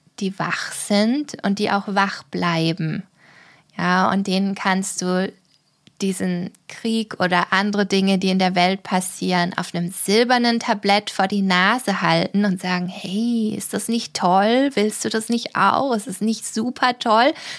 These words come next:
Willst du nicht einsteigen in unsere Hypnose und da mitmachen?“ Und die sagen dann so, „Oh,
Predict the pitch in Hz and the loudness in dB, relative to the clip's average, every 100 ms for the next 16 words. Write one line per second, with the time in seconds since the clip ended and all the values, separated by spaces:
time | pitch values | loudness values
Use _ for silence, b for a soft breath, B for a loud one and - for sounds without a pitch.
0 | B 185 220 220 233 240 240 - 208 233 | B 2 2 2 2 2 2 -2 0 0
1 | 233 - 233 240 254 247 233 233 226 233 | 0 0 2 2 2 -2 0 0 2 0
2 | 220 233 - 185 214 240 247 262 254 240 | 0 -4 -2 2 4 2 2 4 4 4
3 | 226 226 208 226 220 226 254 262 269 B | 2 2 2 0 2 2 2 0 -2 B
4 | B B B - 214 220 208 208 208 202 | B B B -4 -2 0 2 2 4 2
5 | 190 190 B B B B B B B B | 2 -2 B B B B B B B B
6 | _ - 208 208 | _ 0 2 2